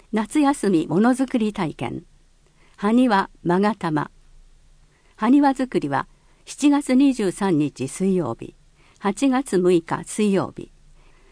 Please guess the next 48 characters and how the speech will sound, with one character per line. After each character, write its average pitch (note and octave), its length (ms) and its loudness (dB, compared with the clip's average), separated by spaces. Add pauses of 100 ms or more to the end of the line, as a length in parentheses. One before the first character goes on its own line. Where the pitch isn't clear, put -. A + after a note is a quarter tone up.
(120)
い G3 80 0
ず A#3+ 140 4
れ A#3 100 0
も G#3 180 0
十 F3 200 -2
時 - 140 -8
か - 160 -14
ら、 F2 100 -16 (880)
七 - 260 -2
月 C4 300 0
二 - 140 -4
十 - 140 -18
日 F3+ 140 -2
日 E3+ 320 -2
曜 D#3+ 220 -2
日、 - 160 -16 (420)
二 C#4 160 6
十 G#3 220 0
六 F3 260 2
日 F#3+ 320 2
土 E3+ 160 0
曜 F3 260 -4
日、 - 160 -12 (520)
二 C#4+ 180 6
十 G#3+ 240 2
七 - 260 -4
日 F#3+ 380 0
日 F#3 320 0
曜 C#3 260 -2
日、 - 140 -18 (520)
八 - 280 -2
月 B3+ 300 -2
二 - 260 -8
日 F3 180 -2
土 D#3+ 160 -2
曜 E3 280 -2
日、 - 160 -12 (380)
三 A3+ 160 0
日 - 260 -2
日 G3 320 0
曜 F#3 140 0
日 C#3+ 120 -4
は C3+ 180 -8 (380)
十 C#4+ 240 2
時 G3+ 140 -2
か D#3 140 -6
ら D3 120 -6
と - 240 -8